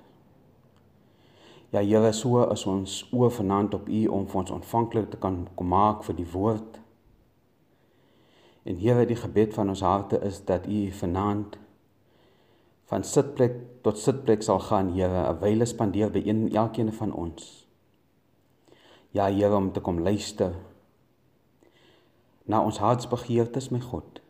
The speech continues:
So, Here, kom dan en gebruik my vanaand dan ook slegs as instrument in u hande. Ja, Here, dat ek sal sê, "So spreek die Here van die leerskare." O, Here, kom dan en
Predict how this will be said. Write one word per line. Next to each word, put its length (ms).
So, 160
Here, 280
kom 280
dan 180
en 100
gebruik 400
my 120
vanaand 420
dan 160
ook 180
slegs 340
as 120
instrument 580
in 100
u 60
hande. 320
Ja, 80
Here, 320
dat 160
ek 80
sal 160
sê, 160
"So 220
spreek 840
die 160
Here 220
van 160
die 100
leerskare." 720
O, 120
Here, 280
kom 320
dan 240
en 200